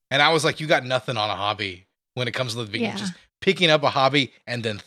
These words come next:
Speaker 1: throwing it away a year later.
Speaker 2: Yeah.
Speaker 1: Like that intricate knife shed and all that knife
Speaker 2: Yeah.
Speaker 1: building station. Like, he did that for, like, two years.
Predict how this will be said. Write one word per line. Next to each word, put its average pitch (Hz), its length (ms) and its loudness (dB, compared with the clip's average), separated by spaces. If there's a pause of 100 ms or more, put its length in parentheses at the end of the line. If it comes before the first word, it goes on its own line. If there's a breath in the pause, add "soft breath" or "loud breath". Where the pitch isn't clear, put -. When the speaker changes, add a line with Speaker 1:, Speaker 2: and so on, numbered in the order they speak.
(120)
Speaker 1:
throwing 127 540 -2
it 123 80 -4
away 117 280 -2
a 104 40 -2
year 101 260 -6
later. 92 360 -8
Speaker 2:
Yeah. 220 480 2
Speaker 1:
Like 151 140 -4
that 160 120 4
intricate 170 400 0
knife 120 320 2
shed 214 440 0 (380)
and 139 120 -2
all 151 160 6
that 135 140 4
knife 131 140 2
Speaker 2:
Yeah. 190 200 2
Speaker 1:
building 185 240 -2
station. 214 440 -4
Like, 165 140 -4
he 180 100 -6
did 160 160 -6
that 127 140 0
for, 135 120 -6
like, 110 160 -4
two 135 140 -6
years. 104 480 -6